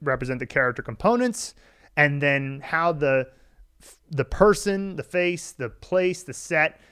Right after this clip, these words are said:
and the room within the set interact with the props is what the character means. So that's just a quick overview in case you're listening to that and going, "What does that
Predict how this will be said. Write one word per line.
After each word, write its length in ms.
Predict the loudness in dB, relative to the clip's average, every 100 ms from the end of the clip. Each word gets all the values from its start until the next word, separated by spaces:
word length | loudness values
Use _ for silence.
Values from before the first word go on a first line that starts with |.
| _ _
and 160 | -4 -4
the 60 |
room 240 | 0 2 2
within 240 | 0 0
the 60 | -2
set 420 | -4 0 0 -4 _ -4
interact 520 | -4 -2 -4 -4 -4
with 120 | -8
the 60 | -8
props 520 | -2 2 2 -2 -8
is 160 | -8 -8
what 220 | -10 -12
the 60 | -14
character 380 | -4 -4 -4 -8
means. 360 | -10 -12 -14
So 320 | -6 -2 -2 -4 -20 -20 -4
that's 240 | 0 0
just 140 | 0
a 60 | -2
quick 300 | 2 2 4
overview 540 | 4 4 2 0 0 0
in 80 |
case 240 | 2 2 2
you're 140 | 2
listening 300 | 2 2 -2
to 60 | -2
that 200 | -2 -4
and 100 | -4
going, 380 | -4 -4 -10 -10
"What 920 | -8 -6 -8 -8 -8 -8 -8 -10 -6
does 300 | -6 -6 -8
that 440 | -6 -4 -4 -8